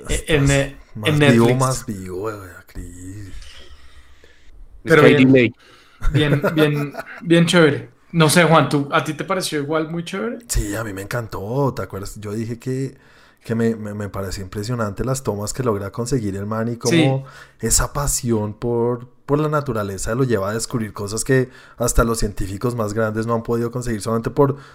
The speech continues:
Speaker 1: por su pasión de la naturaleza, de, "Ey, qué bicho más raro, ¿qué está haciendo?", y de esto, y logra ver cosas que ni siquiera buscando en internet o en cualquier cosa de papeles de, pues, de biólogos dice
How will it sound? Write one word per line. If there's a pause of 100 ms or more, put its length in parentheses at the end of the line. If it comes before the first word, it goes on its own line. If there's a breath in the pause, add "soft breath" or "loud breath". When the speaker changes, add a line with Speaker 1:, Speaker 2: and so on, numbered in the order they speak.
(360 loud breath)
Speaker 1:
por
su
pasión
de
la
naturaleza,
de, (460 soft breath)
"Ey,
qué
bicho
más
raro,
¿qué
está
haciendo?",
y
de
esto,
y
logra
ver
cosas
que
ni
siquiera (360 loud breath)
buscando
en
internet
o
en
cualquier
cosa
de
papeles
de, (540 soft breath)
pues,
de
biólogos
dice